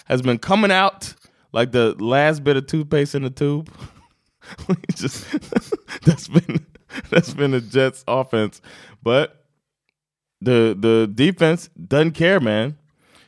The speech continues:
And if we look at it, they've, they beat the Bills already. And, and then they come out, uh, this week and shock everybody and beat the Eagles.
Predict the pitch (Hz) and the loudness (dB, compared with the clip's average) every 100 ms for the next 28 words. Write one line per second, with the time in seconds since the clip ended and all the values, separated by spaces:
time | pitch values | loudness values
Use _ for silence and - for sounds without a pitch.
0 | - 117 131 151 220 - 101 104 113 _ | -6 -2 0 2 2 0 0 0 -2 _
1 | _ _ _ _ _ _ _ _ _ 131 | _ _ _ _ _ _ _ _ _ 2
2 | 185 190 175 _ _ _ _ _ _ - | 2 0 -8 _ _ _ _ _ _ -4
3 | 143 165 254 294 156 127 185 139 107 - | -2 2 2 2 -2 2 4 4 0 -4
4 | 107 107 95 87 104 123 _ _ _ _ | 2 2 2 -2 -4 -8 _ _ _ _
5 | _ _ _ _ _ - 135 120 113 110 | _ _ _ _ _ 0 2 2 2 0
6 | 107 - _ _ _ _ _ _ _ _ | -2 -6 _ _ _ _ _ _ _ _
7 | - 131 170 156 147 135 131 123 117 - | -4 0 2 2 2 2 4 2 0 -8
8 | _ _ - 110 107 101 95 90 156 - | _ _ -8 -2 0 0 -2 -2 -2 0
9 | 110 107 - _ _ _ _ 110 110 - | -2 -2 -8 _ _ _ _ -8 -6 0
10 | 147 147 117 98 92 92 90 78 98 101 | 0 2 0 0 0 -2 -2 -4 -2 -2
11 | 87 - 120 87 82 82 - | -2 -4 -2 -2 -4 -6 -14